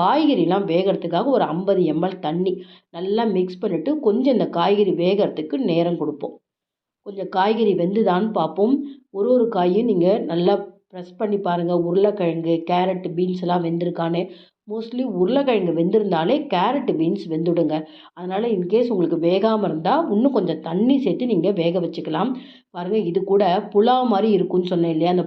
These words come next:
புதினா ரைஸு. நல்லா கெட்டி தயிர் சேர்த்துக்கிறேன். ஒரு அரை டீஸ்பூன்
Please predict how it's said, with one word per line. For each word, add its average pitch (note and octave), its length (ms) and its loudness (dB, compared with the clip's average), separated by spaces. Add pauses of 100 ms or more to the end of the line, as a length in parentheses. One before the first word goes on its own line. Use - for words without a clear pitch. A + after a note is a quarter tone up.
புதினா G3 300 2 (100)
ரைஸு. E3 320 -4 (460)
நல்லா G3+ 200 -4 (140)
கெட்டி A#3+ 400 -2 (120)
தயிர் F#3 300 0
சேர்த்துக்கிறேன். D#3 440 -6 (2250)
ஒரு G3 100 2
அரை F#3 280 2 (120)
டீஸ்பூன் G#3 360 2